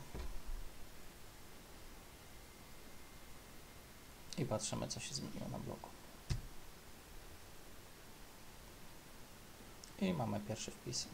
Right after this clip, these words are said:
wyświetlony. Teraz tak, media.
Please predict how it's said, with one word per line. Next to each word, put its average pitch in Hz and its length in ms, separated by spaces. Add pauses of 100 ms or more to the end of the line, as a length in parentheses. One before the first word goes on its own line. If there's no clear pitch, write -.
wyświetlony. - 500 (3000)
Teraz 113 260
tak, - 220
media. 113 440